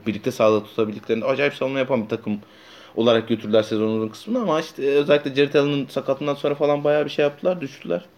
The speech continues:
Nets maçında Markkanen Mobley ikilisiyle genelde oynamak zorunda kaldılar uzun pozisyonunu.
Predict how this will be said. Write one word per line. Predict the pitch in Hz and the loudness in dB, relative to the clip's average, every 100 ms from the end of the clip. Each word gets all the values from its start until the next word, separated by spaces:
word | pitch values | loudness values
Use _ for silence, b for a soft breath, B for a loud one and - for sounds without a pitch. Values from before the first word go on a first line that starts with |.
| b b b b b b b b | b b b b b b b b
Nets | 131 127 | 0 2
maçında | 143 135 151 143 | 2 0 4 4
Markkanen | 123 120 135 131 127 - - _ - | 4 4 2 2 0 -4 -10 _ -4
Mobley | 123 131 123 | 2 4 4
ikilisiyle | 120 - 117 - 123 104 90 - _ | 0 0 -2 0 2 2 2 -16 _
genelde | 110 107 104 | 0 2 4
oynamak | 107 104 107 104 | 4 4 0 -2
zorunda | 101 98 98 | -4 -4 -2
kaldılar | 101 92 98 | -2 -2 -4
uzun | 101 104 | -4 -6
pozisyonunu. | 104 98 - 110 131 | -6 -8 -8 -10 -10